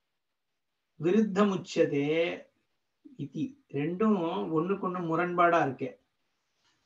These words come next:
இவ்வளோ பெரிய விவித ரச்சனாவான சிருஷ்டிய நான் தான் செய்யறேன் அப்படின்னு சொல்லிட்டு, ஆனா நான் எதுலயும் படுறதில்ல,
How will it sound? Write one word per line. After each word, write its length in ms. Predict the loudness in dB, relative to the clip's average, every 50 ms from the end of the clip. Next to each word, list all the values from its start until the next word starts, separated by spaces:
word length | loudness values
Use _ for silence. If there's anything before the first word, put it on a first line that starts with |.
| _ -10
இவ்வளோ 320 | -4 2 4 4 6 6 4 4 4 4 4 2 0 0
பெரிய 300 | 0 0 2 4 4 4 4 2 0 -2 -8 -12 -14 -16 -18 _ _ _ _ _ _ _ _ -6 -2
விவித 300 | -2 0 0 2 2 2
ரச்சனாவான 880 | 2 2 0 -2 -2 -2 0 2 2 2 2 2 2 0 0 0 -2
சிருஷ்டிய 580 | -4 -4 -6 -8 -8 -8 -8 -6 -2 0 0 0 0
நான் 300 | 0 2 2 2 2 4
தான் 240 | 4 4 4 4 2
செய்யறேன் 600 | 0 -2 0 2 2 2 2 0 -2 -4 -4 -6 -6 -8 -10
அப்படின்னு 340 | -8 -6 -4 -4 -4 -2
சொல்லிட்டு, 400 | 0 2 2 2 2 0 0 -2 -2 -2 -6 -6
ஆனா 240 | -4 -2 0 0 0
நான் 200 | 0 0 0 0 0
எதுலயும் 380 | 0 0 0 0 -2 -2 -2
படுறதில்ல, 540 | -2 0 0 0 0 0 0 -2 -2 -2